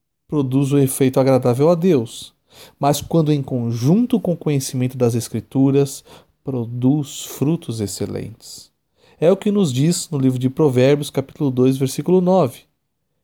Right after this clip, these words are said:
"E quanto mais sábio foi o pregador,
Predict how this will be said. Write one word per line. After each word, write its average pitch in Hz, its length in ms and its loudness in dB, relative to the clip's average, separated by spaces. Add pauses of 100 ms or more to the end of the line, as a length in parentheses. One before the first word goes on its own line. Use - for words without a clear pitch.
(100)
"E 123 60 -12
quanto 123 460 -2
mais 123 420 2
sábio 120 460 2
foi 120 260 0
o 113 60 0
pregador, 113 760 0